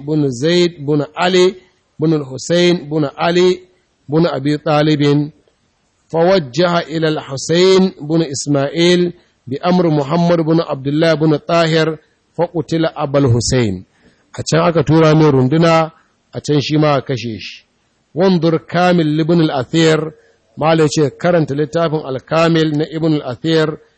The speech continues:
juz'i na bakwai, shafi na ɗari huɗu, shafi na arba'in da uku, wa Muruj az-Zahab, juz'i na huɗu, shafi na ɗari da arba'in da bakwai,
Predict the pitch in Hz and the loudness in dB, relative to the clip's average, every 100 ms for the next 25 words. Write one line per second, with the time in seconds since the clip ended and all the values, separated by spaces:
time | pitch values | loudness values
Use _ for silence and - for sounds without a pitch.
0 | _ _ 131 151 143 147 147 160 156 139 | _ _ -8 -8 -4 -2 0 -2 -2 -2
1 | - 160 143 147 156 143 139 131 160 165 | 0 -2 0 0 0 -2 -2 -6 -4 0
2 | 160 165 _ _ _ - 160 147 151 160 | -2 -4 _ _ _ -6 -4 -2 -2 -2
3 | 147 123 131 156 147 139 180 - 170 170 | -6 -6 -4 -2 0 -2 -4 0 -2 -2
4 | _ _ _ - 131 139 139 180 160 151 | _ _ _ -8 -4 0 2 2 2 -2
5 | 120 180 175 165 123 165 165 147 156 156 | -2 0 0 0 -2 -4 -4 -2 -2 0
6 | 147 165 165 160 - _ _ - 160 156 | -2 -2 -2 -2 -8 _ _ -6 -4 -2
7 | 147 160 165 147 160 151 139 127 131 156 | -2 -2 -4 -2 -2 -4 -8 -10 -4 -2
8 | 139 139 170 175 160 160 | -2 -2 -2 -2 -2 -4